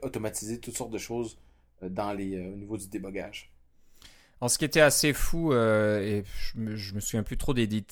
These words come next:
Speaker 2: des détails, mais, euh, c'est que quasiment L L V M est inclus dans L L D B. C'est, c'est
Speaker 1: Ouais.
Speaker 2: peut-être, je, peut-être je le dis mal, mais c'est, c'est tellement complet qu'on peut, euh,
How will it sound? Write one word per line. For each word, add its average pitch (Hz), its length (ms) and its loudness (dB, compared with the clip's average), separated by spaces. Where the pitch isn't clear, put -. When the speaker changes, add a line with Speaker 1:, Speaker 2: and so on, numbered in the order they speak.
Speaker 2:
des 107 120 0
détails, 123 420 2
mais, 104 240 -2
euh, 101 260 -2
c'est - 340 -6
que 110 120 -4
quasiment 123 640 -2
L 117 200 0
L 117 140 4
V 110 160 -2
M 135 220 4
est 101 180 -2
inclus 117 380 -2
dans 107 160 -2
L 101 160 -2
L 98 160 -2
D 98 160 -4
B. 95 240 -6
C'est, - 180 -10
c'est 131 60 2
Speaker 1:
Ouais. 120 120 4
Speaker 2:
peut-être, - 280 -8
je, - 120 -10
peut-être 131 200 0
je 131 80 0
le 131 80 4
dis 123 140 2
mal, 147 300 6
mais 113 240 0
c'est, - 220 -4
c'est - 160 2
tellement 165 300 6
complet 147 420 6
qu'on 123 220 -4
peut, 127 340 6
euh, 98 540 0